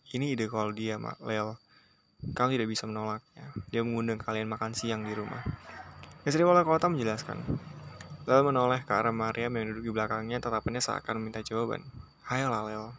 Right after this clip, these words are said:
Kamu tidak pernah mau berkunjung ke rumahku dua tahun ini. Jika bukan kejutan seperti ini, kamu tidak akan bersedia, bukan?"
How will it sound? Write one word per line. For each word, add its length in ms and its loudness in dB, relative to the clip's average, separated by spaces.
Kamu 240 0
tidak 160 2
pernah 400 -2
mau 140 2
berkunjung 500 -2
ke 80 -6
rumahku 380 -4
dua 180 0
tahun 300 -4
ini. 160 -12
Jika 160 6
bukan 240 6
kejutan 320 4
seperti 320 6
ini, 160 -2
kamu 160 0
tidak 180 -2
akan 300 -4
bersedia, 480 2
bukan?" 320 0